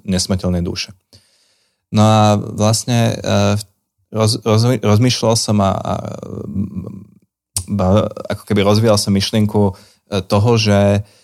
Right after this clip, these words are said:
my sme predsa veľmi ako keby nestále bytosti, čo sa týka toho nášho vnútorného sveta. A, a že či existuje teda nejaká linka spoločná, ktorá nás, e,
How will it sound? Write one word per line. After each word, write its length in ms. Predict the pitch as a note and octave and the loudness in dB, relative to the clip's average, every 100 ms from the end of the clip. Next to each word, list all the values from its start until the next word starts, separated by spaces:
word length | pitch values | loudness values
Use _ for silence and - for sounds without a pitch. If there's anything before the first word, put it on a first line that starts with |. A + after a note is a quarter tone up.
| _ _ _ _ _ _ _ _ - | _ _ _ _ _ _ _ _ -16
my 220 | - B2+ | -4 2
sme 160 | A#2+ B2+ | 4 4
predsa 260 | A#2+ A2+ A#2+ | 4 2 2
veľmi 320 | A#2+ A#2 F#2+ | 4 4 2
ako 100 | - | 0
keby 180 | - F#2+ | 0 4
nestále 380 | G2 - G#2 F2+ | 4 2 2 2
bytosti, 480 | F2 F2 F#2+ - E2+ | 0 -2 -6 -4 -6
čo 140 | F2+ | -6
sa 80 | F#2 | -6
týka 160 | F#2+ F2+ | -4 -2
toho 160 | F#2+ | 2
nášho 220 | F2+ F2 | 2 2
vnútorného 520 | E2+ E2+ E2+ G#2 F#2 G#2 | 0 0 2 2 4 4
sveta. 560 | - - - B2 E3 - _ - | 2 -2 0 0 0 -4 _ -4
A, 140 | F#2+ F2 F2 F#2 | -2 0 0 -2
a 180 | - F#2 | -2 0
že 260 | F#2+ G2 G2+ | 0 2 0
či 180 | G2 - | 0 -2
existuje 300 | B2 C#3 C#3+ | -2 -2 -2
teda 140 | C3+ C#3 | -2 -2
nejaká 220 | C3+ C#3 | -2 0
linka 340 | B2+ C#3 B2+ | 2 0 0
spoločná, 540 | G2+ - G#2 G#2 - F#2+ | -2 0 0 2 0 -2
ktorá 300 | F#2+ G2+ F#2+ | -2 -2 0
nás, 460 | F2+ F2+ F2+ - | 0 0 -2 -4
e, 120 | - | -8